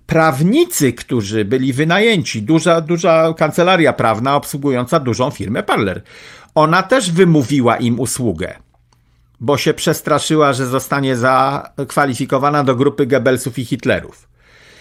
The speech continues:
Więc tak, obserwujemy takie zjawiska, to się właśnie dzieje. Zdefiniowano grupę podludzi i teraz najpierw duże korporacje się wycofują we-, ze współpracy z podludźmi, a potem mniejsze.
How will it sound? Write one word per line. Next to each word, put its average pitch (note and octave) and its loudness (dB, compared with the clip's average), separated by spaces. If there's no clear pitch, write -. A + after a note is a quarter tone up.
Więc A#2+ 0
tak, A#3+ 0
obserwujemy C3 0
takie G#3+ -2
zjawiska, F3 -2
to D#3+ -2
się A3 0
właśnie C3+ -2
dzieje. G#2+ 0
Zdefiniowano C3 0
grupę B2+ 2
podludzi G2+ -2
i D3+ -4
teraz G3 0
najpierw D#3+ 2
duże C#3 2
korporacje B2 0
się A#2+ -2
wycofują B2+ -2
we-, A#2+ 0
ze A#2+ -2
współpracy A#2+ -4
z - -14
podludźmi, A2 -4
a B3+ 0
potem C4 0
mniejsze. A3 0